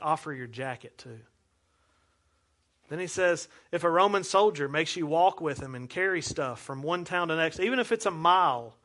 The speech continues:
he says, "volunteer to go too." If someone needs something from you, just give it to 'em. Don't even charge 'em. See, Jesus is saying, I know your natural tendency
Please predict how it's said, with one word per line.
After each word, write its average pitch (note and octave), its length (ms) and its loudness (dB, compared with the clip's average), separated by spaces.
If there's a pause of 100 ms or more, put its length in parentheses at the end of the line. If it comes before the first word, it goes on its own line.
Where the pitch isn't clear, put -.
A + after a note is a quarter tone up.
(800)
he F#3 100 -10
says, E3 220 -4
"volunteer F#3 640 -2
to D3 80 -8
go C3 180 -10
too." A#2+ 400 -14 (2500)
If B2+ 120 -14
someone F3 400 -4
needs E3+ 300 -4
something F3+ 380 -8
from F3+ 300 -8
you, F3+ 120 -8
just A#3+ 300 -12
give B2 220 -10
it A#2+ 120 -14
to B2 220 -12
'em. D#3 220 -16 (800)
Don't D#3 140 -10
even D3+ 120 -8
charge B2+ 420 -10
'em. A2+ 200 -20 (1500)
See, F3 160 -12
Jesus F#3 600 -6
is D3 80 -12
saying, B2 340 -8
I B2+ 60 -6
know D3 240 0
your F#3+ 140 2
natural F3+ 320 0
tendency D3+ 440 -10